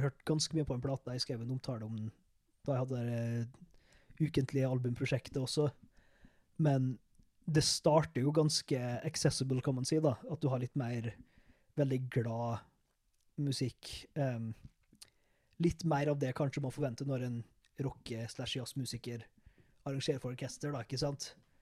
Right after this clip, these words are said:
Men så er ikke mitt punkt av konserten der bare, «Å ja, Frank Zappa var jo faktisk interessert i moderne klassisk komposisjon.»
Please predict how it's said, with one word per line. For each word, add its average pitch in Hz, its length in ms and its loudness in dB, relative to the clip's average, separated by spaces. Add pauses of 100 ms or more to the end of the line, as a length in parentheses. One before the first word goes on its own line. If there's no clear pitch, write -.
(380)
Men 143 120 0
så 156 180 2
er 135 80 2
ikke 135 200 2
mitt - 240 -4
punkt 135 240 -6
av 117 80 -6
konserten 127 420 -6
der 135 140 0
bare, 131 160 -4
«Å 202 140 -2
ja, 180 140 0 (880)
Frank 147 180 -4
Zappa 151 260 0
var 135 240 4
jo 151 100 6
faktisk - 420 -2
interessert 131 460 0
i 131 40 0
moderne 131 320 0
klassisk - 320 -4
komposisjon.» 139 600 0